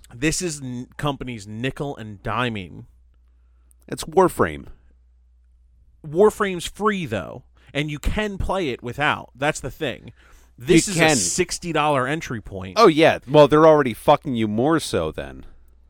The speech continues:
Speaker 1: Yeah, but I mean, Warframe's a free game. The, the, the difference is you can get away with games as service if you're giving away a free product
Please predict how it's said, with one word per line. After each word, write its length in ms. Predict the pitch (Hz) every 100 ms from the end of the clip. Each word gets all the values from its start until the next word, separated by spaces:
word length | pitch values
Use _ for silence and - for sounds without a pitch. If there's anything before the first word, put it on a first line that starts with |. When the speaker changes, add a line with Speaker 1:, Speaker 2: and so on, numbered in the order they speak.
| _
Speaker 1:
Yeah, 280 | 170 190 139
but 180 | 127 180
I 60 |
mean, 240 | 180 180 139
Warframe's 580 | 175 202 - 196 180 151
a 60 |
free 340 | - - 160 139
game. 400 | 139 143 90 107
The, 140 | 135
the, 180 | 143 156
the 220 | 143 160
difference 360 | 190 196 190 -
is 220 | 160 135
you 80 | 185
can 180 | 220
get 120 | 196 202
away 240 | 180 220
with 160 | 185 -
games 240 | 156 147
as 100 | 135
service 400 | - 180 151 -
if 80 | 110
you're 160 | 107 -
giving 220 | 147 165
away 220 | 151 143
a 80 | 120
free 300 | - 143 160
product 580 | - 175 165 107 104